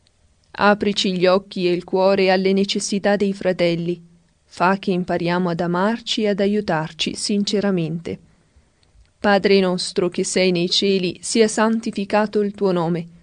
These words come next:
venga il tuo regno, sia fatta la tua volontà, come in cielo, così in terra. Dacci oggi il nostro pane quotidiano, rimetti a noi i nostri debiti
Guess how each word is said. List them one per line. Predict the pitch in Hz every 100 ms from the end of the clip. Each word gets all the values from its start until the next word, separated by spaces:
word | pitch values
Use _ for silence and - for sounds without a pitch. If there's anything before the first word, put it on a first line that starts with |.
| _ _ -
venga | 185 175 185 175
il | 175
tuo | 175 170
regno, | 180 180 175 170 175
sia | - 196
fatta | 196 226 220 -
la | 202 196
tua | 202 233 220
volontà, | 202 196 190 190 170 165 - _ _
come | - 190
in | 165 175
cielo, | 175 175 180 170 175
così | 208 196 208
in | 196 196
terra. | 175 156 - 190 - _ _ _ _ _ _ -
Dacci | 196 190 196 - 202
oggi | 196 190 190
il | 190
nostro | 185 190 - 190
pane | 185 185 180 175
quotidiano, | 185 180 170 180 170 170 175 - _ _ -
rimetti | 220 220 233 240 - 226
a | 208
noi | 214 233 233
i | 208
nostri | 208 202 - 214
debiti | 190 170 165 - - 180